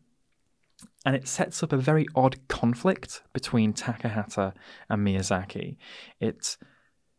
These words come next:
sets up a weird sense of competition that Yamada's is following Princess Mononoke, this huge hit that goes so deep into the fantasy world of,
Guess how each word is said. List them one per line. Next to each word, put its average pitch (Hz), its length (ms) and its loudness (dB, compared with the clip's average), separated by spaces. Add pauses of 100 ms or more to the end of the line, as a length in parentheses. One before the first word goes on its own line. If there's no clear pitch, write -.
(320)
sets - 320 0
up - 120 -4
a 135 40 6
weird 123 320 4
sense 113 280 2
of 110 80 -2
competition - 840 -4 (1040)
that 120 380 2
Yamada's 104 800 4
is 113 120 -4
following 101 440 0
Princess 104 380 -2
Mononoke, 98 520 2
this - 240 -2
huge 131 220 4
hit - 240 0
that 104 120 -2
goes 104 200 0
so 117 240 4
deep 110 280 2
into 104 240 0
the 98 100 -4
fantasy - 600 -2
world 98 380 2
of, 98 120 -4